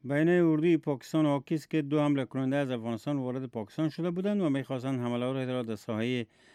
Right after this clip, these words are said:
انجام دهند که محل دفاتر، تأسیسات آموزشی و ساختمان‌های رهایشی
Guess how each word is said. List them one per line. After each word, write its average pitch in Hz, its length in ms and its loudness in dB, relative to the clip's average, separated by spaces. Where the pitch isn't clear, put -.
انجام 135 400 2
دهند 135 260 -2
که 131 100 -6
محل 117 520 -2
دفاتر، 113 480 -2
تأسیسات 117 680 -4
آموزشی 120 600 -2
و 170 180 -2
ساختمان‌های 113 640 -4
رهایشی 110 540 0